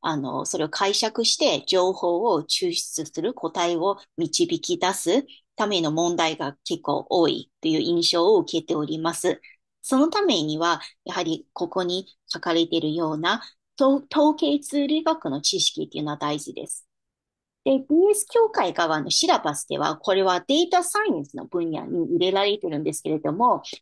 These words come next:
私からすると、これだけたくさんの数学と統計学が関連する問題が出題されているのであれば、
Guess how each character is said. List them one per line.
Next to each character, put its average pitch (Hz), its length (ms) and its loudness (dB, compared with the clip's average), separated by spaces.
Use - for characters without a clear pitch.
私 254 340 -2
か 392 140 0
ら 170 100 0
す - 160 0
る 151 140 -2
と、 - 360 2
こ - 160 0
れ 359 140 4
だ 320 140 2
け 339 160 -2
た - 160 -12
く - 40 -18
さ 208 220 -4
ん 196 80 -4
の 190 300 0
数 233 300 -2
学 233 220 0
と 165 80 2
統 208 280 2
計 254 160 2
学 190 320 -6
が 151 220 -2
関 196 320 -2
連 196 180 -4
す - 100 -4
る 151 120 -4
問 170 240 -2
題 185 160 0
が 175 140 -2
出 - 280 0
題 208 180 2
さ 233 140 0
れ 277 140 2
て 311 80 0
い 226 40 2
る 151 120 -2
の 143 160 -6
で 160 120 -4
あ - 100 0
れ 165 120 2
ば、 160 260 4